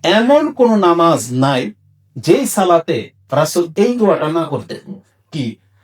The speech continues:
সুবহানাকাল্লাহুম্মা রাব্বানা বিহামদিকা আল্লাহুম্মা গফিরলি। এমন কোন নামাজ নেই, সেটা ফরজ হোক,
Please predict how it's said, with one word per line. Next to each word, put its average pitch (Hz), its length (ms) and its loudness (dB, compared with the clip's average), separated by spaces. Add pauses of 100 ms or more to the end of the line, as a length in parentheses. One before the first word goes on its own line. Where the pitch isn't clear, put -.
(160)
সুবহানাকাল্লাহুম্মা 160 880 0
রাব্বানা 139 320 0
বিহামদিকা 156 480 0 (500)
আল্লাহুম্মা 143 540 0
গফিরলি। 135 520 -4 (280)
এমন 254 360 2
কোন 247 220 2
নামাজ 180 340 2
নেই, 117 100 -8 (140)
সেটা 147 200 -2
ফরজ 180 400 0
হোক, 175 200 4